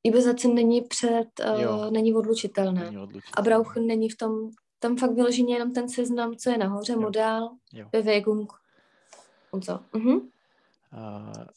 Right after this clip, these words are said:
Speaker 2: hast du Lust, äh,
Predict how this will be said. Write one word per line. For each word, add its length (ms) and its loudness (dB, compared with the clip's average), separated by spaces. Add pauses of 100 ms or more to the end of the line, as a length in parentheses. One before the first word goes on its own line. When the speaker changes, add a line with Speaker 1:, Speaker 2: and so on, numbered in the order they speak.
Speaker 2:
hast 380 -10
du 100 -8
Lust, 720 -10 (840)
äh, 240 -10